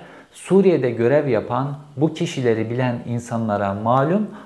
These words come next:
ama halkın bilmediği bilgilerdi. Generallerin istifasıyla eş zamanlı olarak kamuoyuna yansıdı. Fakat aynı günler içerisinde on bir Eylül'de, daha yakın zamanda on bir Eylül iki bin yirmi birde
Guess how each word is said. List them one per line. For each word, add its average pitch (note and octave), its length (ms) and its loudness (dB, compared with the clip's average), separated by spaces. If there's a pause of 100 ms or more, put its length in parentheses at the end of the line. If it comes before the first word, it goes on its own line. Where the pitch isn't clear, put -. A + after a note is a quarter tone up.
ama C#3 280 0
halkın B2+ 460 -2
bilmediği G#2+ 480 0
bilgilerdi. A2+ 680 -2 (360)
Generallerin D#3 720 2
istifasıyla D3 840 -2
eş E3+ 200 4
zamanlı A2+ 540 -2
olarak C3+ 500 -4
kamuoyuna B2 480 0
yansıdı. G#2+ 840 -2 (260)
Fakat A#3+ 460 2 (300)
aynı G3+ 320 2
günler C#3+ 380 0
içerisinde B2 580 -6
on F3 380 4
bir C#3+ 100 4
Eylül'de, A2 480 0
daha B2 200 -2
yakın A#2+ 340 -2
zamanda A2+ 440 0
on C#3 180 0
bir C3 100 0
Eylül A2+ 300 -6
iki B2 240 -8
bin B2 160 -4
yirmi A#2+ 360 -4
birde C#3+ 320 -2